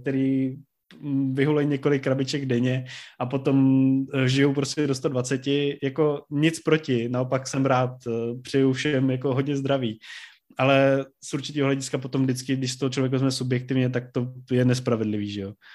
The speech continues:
Takže takhle, ta ambice je držet to jednou v ruce, mít sepsaný ty myšlenky, všechno, ty emoce a to, co ten člověk tady nechal, tak, e, mít sepsaný tak, aby někdo jiný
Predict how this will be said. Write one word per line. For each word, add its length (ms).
Takže 520
takhle, 500
ta 160
ambice 480
je 400
držet 540
to 120
jednou 220
v 60
ruce, 560
mít 200
sepsaný 420
ty 100
myšlenky, 800
všechno, 720
ty 140
emoce 340
a 80
to, 120
co 160
ten 140
člověk 300
tady 200
nechal, 720
tak, 420
e, 60
mít 220
sepsaný 300
tak, 220
aby 220
někdo 280
jiný 480